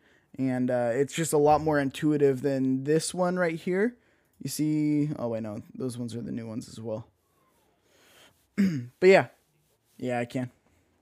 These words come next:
It's all right, though. It's a doggo. Don't worry about it. Uh, but yeah, so that's,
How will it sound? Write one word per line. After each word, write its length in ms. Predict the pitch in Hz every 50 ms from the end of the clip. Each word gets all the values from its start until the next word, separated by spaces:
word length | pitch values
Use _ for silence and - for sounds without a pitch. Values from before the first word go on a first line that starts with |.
| _ _ _ _ _ _ -
It's 120 | 247 - -
all 40 | 175
right, 180 | 120 123 - -
though. 140 | 127 156 - _ - - 262
It's 100 | 233 -
a 40 |
doggo. 340 | 214 240 302 320 277 175 131
Don't 180 | 147 190 226 247
worry 140 | 262 254 214
about 220 | 147 - - -
it. 80 | - - _ _ _ _ _ _ _ _ _ _ _ _ _ _ _ _ _ _ _ _ _ - - - -
Uh, 360 | 156 175 180 185 180 180 - - - - - - -
but 120 | 202 196
yeah, 180 | 175 - - -
so 220 | - - 185 180
that's, 200 | 185 190 196